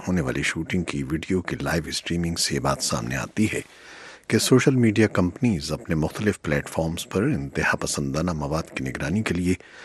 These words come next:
مسلسل جدوجہد جاری رکھے ہوئے ہیں۔ فیس بک اور گوگل کے نمائندوں نے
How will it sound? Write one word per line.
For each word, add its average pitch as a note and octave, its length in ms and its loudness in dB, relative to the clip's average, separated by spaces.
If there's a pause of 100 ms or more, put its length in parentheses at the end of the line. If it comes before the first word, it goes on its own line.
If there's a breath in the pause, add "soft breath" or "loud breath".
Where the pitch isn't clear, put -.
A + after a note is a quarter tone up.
(220 loud breath)
مسلسل A#2+ 560 2
جدوجہد - 580 -2
جاری C2+ 260 -2
رکھے - 300 -4
ہوئے - 240 -8
ہیں۔ - 160 -8 (840 loud breath)
فیس C3+ 300 8
بک - 300 2
اور F#2+ 140 6
گوگل A2 380 2
کے D#2 240 0
نمائندوں F2+ 460 2
نے G2 220 0